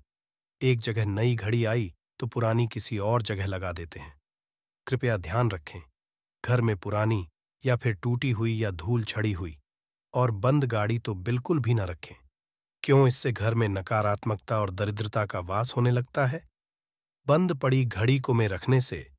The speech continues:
व्यक्ति के जीवन में नए अवसर नहीं आते और वो अपने कार्य में सफलता हासिल नहीं कर पाता। अगली बार जिसका आपको ध्यान रखना है वो है घड़ी की सही दिशा। घड़ी को कभी भी दक्षिण दिशा में नहीं लगाना चाहिए।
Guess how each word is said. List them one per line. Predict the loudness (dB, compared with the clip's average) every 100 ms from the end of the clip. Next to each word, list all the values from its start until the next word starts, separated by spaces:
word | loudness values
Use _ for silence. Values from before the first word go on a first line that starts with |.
| _ _ _
व्यक्ति | 0 0 0 -4
के | 0
जीवन | 0 2 2 4
में | 4 4
नए | 4 2
अवसर | 2 0 -4 -6
नहीं | -6 -2 -2
आते | -2 -8 -16 -18 _ _ _ _ _ _ 0
और | 2
वो | 4 2
अपने | 2 2 0 0
कार्य | 2 2 4
में | 2 0
सफलता | -2 -2 0 2 2
हासिल | 0 0 -2
नहीं | -2 -2 -2
कर | -4
पाता। | -6 -12 -14
अगली | -2 2 4 6
बार | 6 4
जिसका | 4 0 2 2
आपको | 2 0
ध्यान | 2 2 4
रखना | 2 2 2
है | 4
वो | 2 2
है | 2 0 0 -6 _ _ -6
घड़ी | 2 2 2
की | 0 -2
सही | 0 2 2
दिशा। | 0 -4 -6 -12 _ _ _ _ _ _ _
घड़ी | 2 4 4
को | 2 0
कभी | 2 2 4 2
भी | 2
दक्षिण | 2 0 2 2
दिशा | 2 2 2
में | 2
नहीं | 2 2 2
लगाना | 2 0 -2
चाहिए। | -4 -6 -6 -8 -12